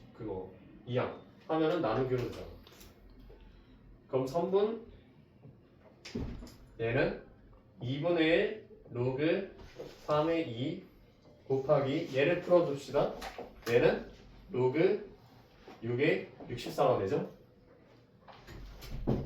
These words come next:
로그 육의 육십사 나누기 삼 분 뒤에는 뭐죠? 로그 삼의 육이 되죠. 그럼 얘를 풀어주면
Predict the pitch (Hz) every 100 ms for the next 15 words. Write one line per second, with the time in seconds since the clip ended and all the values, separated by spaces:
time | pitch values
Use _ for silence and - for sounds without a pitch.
0 | - 113 127 135 156 196 - - - -
1 | _ _ - - - - 117 123 165 196
2 | - 113 117 - - 120 - 196 - -
3 | - - - - - - - - - -
4 | - - 120 143 123 143 - - - -
5 | 170 196 175 131 147 139 98 147 - -
6 | - - - - - - - - - -
7 | - - - - _ _ - 113 123 165
8 | 190 - - - - 139 135 170 196 -
9 | - 123 120 107 101 - - - - -
10 | - - - - - - - - 160 165
11 | 180 208 202 139 143 202 -